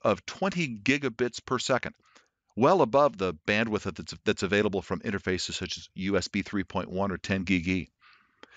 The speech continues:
In fact, four parallel co-express lines are needed in order to support full-speed data transfer from these devices.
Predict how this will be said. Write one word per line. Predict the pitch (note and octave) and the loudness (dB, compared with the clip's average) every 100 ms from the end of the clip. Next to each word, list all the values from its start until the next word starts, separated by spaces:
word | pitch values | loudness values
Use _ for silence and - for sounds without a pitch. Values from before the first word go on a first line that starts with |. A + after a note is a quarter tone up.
| - | 0
In | A#2 | 2
fact, | E3+ F3 - - - - | 4 2 0 -8 -20 -18
four | - F3+ F#3+ G3 | -2 2 4 2
parallel | - - E3 D3+ C3+ | 0 0 4 6 4
co-express | - D#3 C3 - - C#3 - | 2 0 0 0 0 0 0
lines | A2+ F#2+ F2 - - | -2 -2 -4 -14 -4
are | A2 | -2
needed | G#2+ C3 E3+ G#2+ F2+ | 0 -4 -2 -2 -2
in | A2+ | -6
order | - B2 A#2 | -4 -2 -2
to | G#2 | -4
support | - - - D3 C3+ _ - | -8 -10 0 2 2 _ -8
full-speed | C#3+ D3 C#3+ - C3 A#2+ | -2 -2 -2 0 0 2
data | A2+ A#2+ A2+ | 2 2 0
transfer | - E2+ - E2+ | -4 -4 -6 -6
from | - F#2 | -4 -4
these | F2+ E2+ | -4 -6
devices. | - F#2+ F#2 - | -2 -2 -2 -6